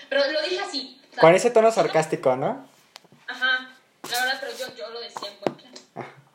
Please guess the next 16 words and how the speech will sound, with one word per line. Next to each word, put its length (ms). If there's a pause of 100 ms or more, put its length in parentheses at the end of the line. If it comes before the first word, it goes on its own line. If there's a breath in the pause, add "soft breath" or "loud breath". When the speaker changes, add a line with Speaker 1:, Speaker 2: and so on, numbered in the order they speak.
(380)
Speaker 1:
Y 760
se 120
enojó. 340 (220 loud breath)
Eso 480
es. 240 (420)
Y 140
me 80
dijo, 220 (300)
"Es 140
que 80
ahí 360
van 140
los 140
pecadores, 1000
como 300
Hitler". 500